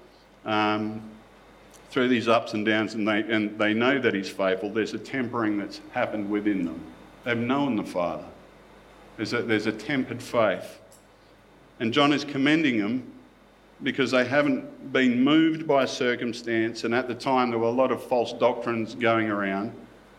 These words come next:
concerning Christ, and they haven't been moved in that either. Again, this has been this fiery forging, this forging of faith over time. They understand fully who their God is.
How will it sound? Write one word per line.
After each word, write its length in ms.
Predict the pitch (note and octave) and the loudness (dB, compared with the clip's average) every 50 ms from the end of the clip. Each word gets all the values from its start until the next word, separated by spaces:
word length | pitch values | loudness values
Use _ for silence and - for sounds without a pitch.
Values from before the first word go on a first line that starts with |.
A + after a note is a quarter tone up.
| - - - - | -20 -20 -18 -8
concerning 580 | - B2+ A#2 A2 - - C3 B2+ B2+ B2 A2+ A2+ | -4 -4 -2 0 2 4 4 4 4 4 2 2
Christ, 480 | - A#2 A2 G#2+ A2 G#2+ G#2+ - - - - - - - - - | 2 4 6 6 4 4 0 -4 -8 -14 -18 -20 -20 -20 -14 -6
and 100 | - A2+ | -2 0
they 80 | A2 G#2+ | 0 0
haven't 560 | - B2+ C3+ C#3 C3+ C3 B2+ A#2+ A2 A#2 A2 | 2 2 2 2 4 2 0 0 -2 -2 0
been 280 | A#2+ A#2+ A#2 A2+ A2+ A2+ | 2 2 2 2 2 0
moved 300 | A#2+ A#2+ A#2 A#2+ A2+ A#2 | 0 0 0 0 0 0
in 140 | A2 G#2+ | 0 0
that 160 | A2 G#2 G#2 A2 | 0 0 2 2
either. 340 | A2 A#2 A#2 G#2+ F2+ F#2+ | 2 2 2 2 0 0
Again, 400 | G#2 - - A#2 A#2+ A#2 G#2 G2+ | 0 0 -2 0 0 0 0 0
this 140 | G#2 G2 G2 | 0 -2 -4
has 80 | G#2+ F#2+ | -6 -8
been 260 | - B2 A#2 A2+ G#2+ | -4 -4 -2 -2 0
this 180 | G#2 F#2+ - - | -2 -4 -4 -8
fiery 520 | - - - A#2+ A2+ A2+ A2+ A2+ A2 G#2 | -8 -2 2 4 6 6 6 4 2 0
forging, 680 | G#2+ - - B2+ A2 A2 A2+ G#2+ - - D#2 D2+ D#2 - - - - - - - - | -4 -6 -4 -2 0 0 0 -2 -4 -6 -8 -10 -10 -12 -18 -20 -20 -20 -20 -18 -16
this 100 | G2+ - | -14 -14
forging 540 | - - - C3+ B2 B2+ B2 A#2+ A2+ G#2+ G#2+ | -12 -4 0 2 2 2 2 2 0 -2 -2
of 100 | F#2+ G#2+ | -4 -4
faith 380 | - - A2 G#2 G2+ G2 - | -2 0 0 0 0 -2 -4
over 180 | A2 G#2+ G2+ G#2 | -4 -4 -4 -6
time. 460 | F#2+ - - A2 G2+ F#2 F2+ E2 - - - - - - - - - - - - - - - - - - - - - - - - - - - - - - - - - | -8 -6 -6 -4 -2 -2 -2 -4 -6 -10 -16 -20 -20 -20 -20 -20 -20 -20 -20 -20 -20 -20 -20 -20 -20 -20 -20 -20 -20 -20 -20 -20 -20 -20 -20 -20 -20 -20 -20 -10 -2
They 160 | - A#2+ B2+ C#3 | 2 2 4 4
understand 640 | D#3 E3 E3+ D#3 D3+ - - - C3+ B2+ B2 B2 A#2+ | 4 4 2 0 -2 -2 0 2 4 4 4 4 2
fully 680 | - - - D#3+ D#3 C#3 A#2 A2+ B2 C#3+ D3+ - - - - - - - - - - | -2 -2 0 2 4 4 4 4 2 2 0 -4 -8 -12 -18 -20 -20 -20 -20 -10 -2
who 160 | D3 C#3 C3 | 2 2 4
their 160 | B2+ B2+ A#2 | 4 4 2
God 280 | A2+ B2 C3 B2 A#2+ A#2 | 2 4 4 4 4 4
is. 540 | A#2 A#2 G#2 F#2 E2+ - - - - - | 4 2 2 0 -2 -4 -6 -8 -8 -10